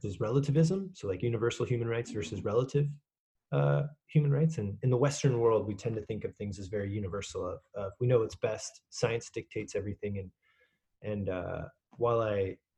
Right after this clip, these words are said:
tend to lean that way, there's still a very big piece of me that, that's like, you have to take into account belief systems as well, which is really tough.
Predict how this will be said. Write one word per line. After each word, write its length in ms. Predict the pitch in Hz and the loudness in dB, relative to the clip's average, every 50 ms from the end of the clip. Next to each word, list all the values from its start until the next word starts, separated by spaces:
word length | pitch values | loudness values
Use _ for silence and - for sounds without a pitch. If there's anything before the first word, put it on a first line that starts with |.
| _ _ _ _ _ _ | _ _ _ _ _ _
tend 180 | - 170 180 175 | 8 8 10 10
to 60 | 143 | 10
lean 260 | 117 110 131 180 214 175 | 10 10 10 8 10 8
that 160 | 117 - 95 101 | 6 4 2 -2
way, 240 | 101 98 104 - - _ | -2 -2 -2 -4 -6 _
there's 100 | 131 131 | -4 6
still 160 | - 202 196 | 10 10 10
a 40 | 165 | 12
very 200 | 139 165 170 165 | 12 10 10 10
big 160 | 139 143 135 | 10 8 6
piece 260 | - - 147 143 143 | 6 6 6 6 6
of 80 | 131 120 | 4 2
me 140 | 117 117 113 | 2 2 2
that, 300 | 107 107 104 104 104 - _ | 2 0 0 -2 -8 -10 _
that's 280 | 104 104 - - - - | -4 -4 -4 -4 -4 -2
like, 280 | 104 101 101 98 - _ _ _ _ _ _ _ _ _ _ _ _ _ _ _ _ _ _ _ _ _ _ | -2 -2 -2 -4 -6 _ _ _ _ _ _ _ _ _ _ _ _ _ _ _ _ _ _ _ _ _ _
you 100 | - 107 113 | -2 2 4
have 160 | 139 143 143 | 4 4 4
to 60 | 143 | 6
take 180 | 139 147 143 139 | 8 10 10 10
into 100 | 139 131 | 10 8
account 260 | 127 - 123 120 107 | 6 6 4 2 2
belief 260 | 107 107 107 113 110 | 2 -2 -2 -2 -4
systems 360 | - - 113 - - 107 98 95 | -4 -6 -4 -2 -2 -2 -2 -2
as 160 | 95 92 - | -4 -4 -2
well, 180 | 110 101 98 90 | 0 0 0 -2
which 160 | 82 - - | -4 -6 -8
is 100 | 104 - - | -10 -6 0
really 480 | 139 147 156 147 147 151 147 139 131 123 | 8 8 10 10 10 10 10 10 8 8
tough. 300 | - 123 104 - - | 4 -2 -4 -4 -6